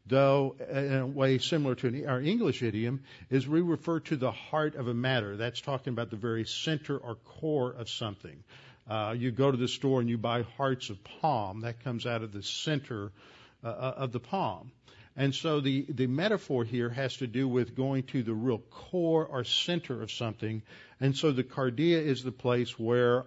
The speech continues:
our, the core of our thinking, our core belief system,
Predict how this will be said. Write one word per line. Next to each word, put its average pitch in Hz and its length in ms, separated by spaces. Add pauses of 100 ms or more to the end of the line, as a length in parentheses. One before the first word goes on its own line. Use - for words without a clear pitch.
our, 123 240
the 117 220
core 165 540
of 131 160
our 120 140
thinking, 127 480
our 113 160
core 160 520
belief 123 600
system, 92 500